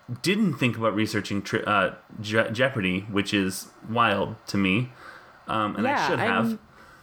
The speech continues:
Speaker 2: well, so my thought process was, well, he's going to research Jeopardy. He could research grape juice, or he could just let the Jeopardy question about grape juice
Speaker 1: Right.
Speaker 2: do the heavy lifting.
Speaker 1: Well, I can tell you that Thomas Welch invented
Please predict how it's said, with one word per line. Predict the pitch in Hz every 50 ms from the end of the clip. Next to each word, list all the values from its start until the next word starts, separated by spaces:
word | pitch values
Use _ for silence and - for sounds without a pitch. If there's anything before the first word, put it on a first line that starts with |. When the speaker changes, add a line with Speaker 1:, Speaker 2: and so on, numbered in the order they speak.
| - - - - - _ _ _ - - -
Speaker 2:
well, | - 240 240 - 214
so | - 285 254
my | 254 254
thought | 254 302 311 381 - -
process | 285 240 233 - 214 202 202 -
was, | 202 196 190 -
well, | 208 202
he's | 202 220 208
going | 180 269 302 339 339
to | 302 302
research | 247 240 220 214 - 202 190 - - -
Jeopardy. | - 170 151 - 156 139 135 139 139 131 131 - - - - - - - - -
He | - - 240
could | - - 415 320 254
research | 262 240 - 214 190 - -
grape | - 190 180 170 -
juice, | - 175 170 170 -
or | - 214 233
he | 226 220 220
could | 220 214 175
just | 185 202 - -
let | 180 185 196 190 196 180 151
the | 185 180
Jeopardy | 165 190 196 190 190 208 196 185 170
question | 170 - 202 180 175 - - 196 180
about | 165 160 180 165 - 170
grape | - 180 170 165 170
juice | - 170 165 156 147 139 - - - - - - -
Speaker 1:
Right. | - 127 107 - - - 107 - - - - - - 165 160 160 160 165
Speaker 2:
do | - 202 190
the | 175 180
heavy | 175 175 170 - 165 160
lifting. | 160 156 151 - - 170 139 127 127 131 135 135 - - - - -
Speaker 1:
Well, | - 131 139 139 131 - - - -
I | - 139
can | 135 - 156
tell | 131 160 170
you | 180 180 156
that | 147 - - -
Thomas | - 127 131 135 147 156 160
Welch | 151 147 139 139 131 -
invented | 139 127 123 127 131 123 127 135 127 117 113 -